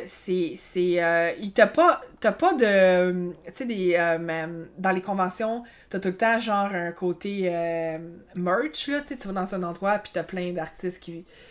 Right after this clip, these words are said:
puis tu vas, comme, magasiner, puis tu peux acheter plein de, de, de trucs, peut-être, euh, euh, rares ou des trucs vraiment spécifiques. T'as pas ça, là. C'est vraiment, euh, si on a à le comparer, ça ressemble vraiment, vraiment à un pax, mais ouvert à tous.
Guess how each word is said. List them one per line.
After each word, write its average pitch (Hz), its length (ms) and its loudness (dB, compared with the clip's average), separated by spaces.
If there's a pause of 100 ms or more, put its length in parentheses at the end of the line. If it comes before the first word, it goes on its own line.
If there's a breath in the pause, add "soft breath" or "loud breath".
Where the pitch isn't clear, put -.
(120)
puis - 180 -16
tu 185 60 -12
vas, 180 240 0
comme, 175 220 -6
magasiner, 170 500 -2
puis 190 80 -14
tu - 80 -18
peux 170 80 -2
acheter 165 220 -6
plein 180 200 -6
de, 170 280 -2
de, 170 60 -6
de 170 140 -2
trucs, 180 360 -8
peut-être, 170 580 -6
euh, 165 140 -4 (500 loud breath)
euh, 165 160 0
rares 185 680 4
ou 175 140 -4
des 165 180 -2
trucs 185 200 -6
vraiment 175 340 -4
spécifiques. - 760 -8
T'as 185 100 -2
pas 226 180 0
ça, 208 300 -6
là. 170 220 0 (320 loud breath)
C'est 202 220 -2
vraiment, 208 380 2 (240)
euh, 185 200 2 (1080)
si - 160 0
on 240 160 6
a 247 80 10
à 240 40 8
le 240 60 4
comparer, 196 460 0
ça 226 160 -6
ressemble 185 300 -4
vraiment, 208 320 -2
vraiment 190 240 -6
à 196 80 -4
un 175 100 -4
pax, 202 320 -10 (460 loud breath)
mais 214 240 0
ouvert 220 340 6
à 185 80 0
tous. - 480 -8